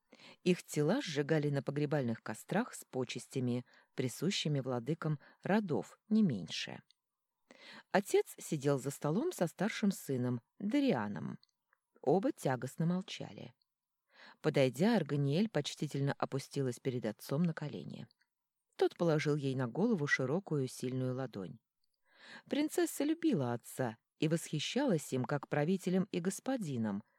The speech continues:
однако сейчас была встревожена. Владыка выглядел постаревшим,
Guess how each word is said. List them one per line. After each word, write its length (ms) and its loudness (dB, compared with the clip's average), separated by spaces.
однако 400 0
сейчас 560 -2
была 320 0
встревожена. 880 -6
Владыка 640 2
выглядел 500 0
постаревшим, 920 -2